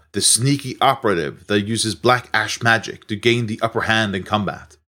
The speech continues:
This is the R P G's version of a five E rogue, approximately, but even more sneaky.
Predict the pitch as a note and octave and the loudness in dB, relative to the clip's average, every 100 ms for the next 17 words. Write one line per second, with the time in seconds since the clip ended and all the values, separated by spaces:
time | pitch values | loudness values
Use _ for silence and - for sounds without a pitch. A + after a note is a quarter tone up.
0 | _ - D3+ E3 D#3+ C#3 B2 A#2 A2+ A#2 | _ 2 6 6 4 4 4 2 0 2
1 | A#2+ G2 A2 G2+ B2 A#2+ G2+ G2+ - G2 | 0 2 2 2 2 2 0 0 0 2
2 | G2+ G2 F#2+ E2+ G2 B2 C#3 - - - | 2 2 -2 2 6 6 4 -4 -10 0
3 | D3 - D#3+ D#3+ F#3 F3+ - - D3 C#3 | 0 0 -2 4 4 4 -2 4 6 6
4 | C3 C3 B2+ A#2+ A#2+ A#2+ - E2 - | 4 4 4 4 2 0 -2 -10 -12